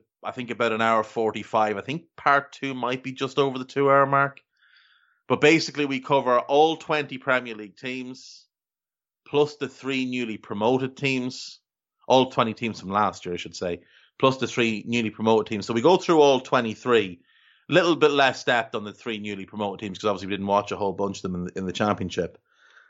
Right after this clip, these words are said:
Um, so it's long, it's epic, but part two will be out on this feed later this week.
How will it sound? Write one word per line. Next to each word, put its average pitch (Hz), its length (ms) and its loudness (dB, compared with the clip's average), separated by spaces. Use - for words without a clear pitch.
Um, 104 520 6
so 135 160 2
it's 160 200 4
long, 151 460 4
it's 127 140 -12
epic, 135 400 0
but 123 240 -6
part 156 280 2
two 160 180 -2
will 143 140 -2
be 131 160 -2
out 131 140 2
on 117 100 -8
this 127 220 -8
feed 113 340 -8
later 123 360 2
this 110 220 -4
week. 104 300 -4